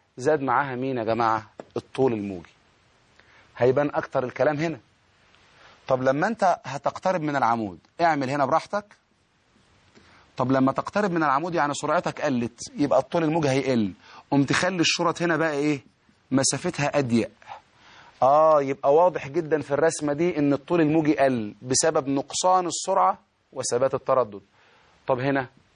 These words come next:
الطول الموجي زاد بسبب زيادة السرعة وثبات التردد. هننتقل دلوقتي لخاصية ثالثة من خصائص الصوت،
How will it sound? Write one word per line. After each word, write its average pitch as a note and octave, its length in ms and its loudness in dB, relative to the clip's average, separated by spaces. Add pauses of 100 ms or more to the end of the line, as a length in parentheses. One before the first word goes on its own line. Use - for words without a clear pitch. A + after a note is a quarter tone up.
(100)
الطول D#3 300 2
الموجي C3+ 340 2
زاد D3 440 2 (180)
بسبب B2 440 -2
زيادة C#3+ 400 2
السرعة C3 560 0 (320)
وثبات B2 580 0 (120)
التردد. E2+ 500 -6 (1800)
هننتقل D3 500 -2
دلوقتي D3 360 0
لخاصية C#3+ 420 -2
ثالثة E3 380 -4 (460)
من C3 120 0
خصائص C3+ 480 -2
الصوت، F#3+ 480 -4